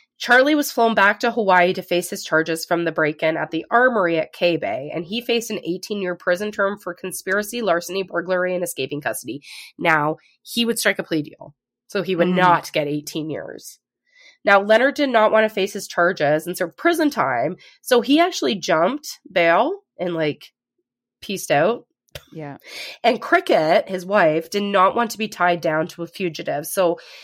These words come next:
Speaker 1: they would actually separate and eventually arrange to divorce. However, they would continue this very close sexual relationship and meet up whenever it was convenient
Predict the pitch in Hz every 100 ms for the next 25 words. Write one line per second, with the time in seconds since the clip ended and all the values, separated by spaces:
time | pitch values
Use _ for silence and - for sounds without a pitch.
0 | - _ 247 247 233 208 285 262 240 -
1 | 190 175 208 202 202 180 165 165 175 147
2 | 135 156 - 160 151 135 131 247 - -
3 | 190 190 185 185 185 175 175 - 208 -
4 | 190 185 180 - 175 165 - 170 160 -
5 | 151 - 196 185 175 185 180 175 185 190
6 | 185 190 175 160 156 - 156 139 135 -
7 | 151 - 165 - 139 117 139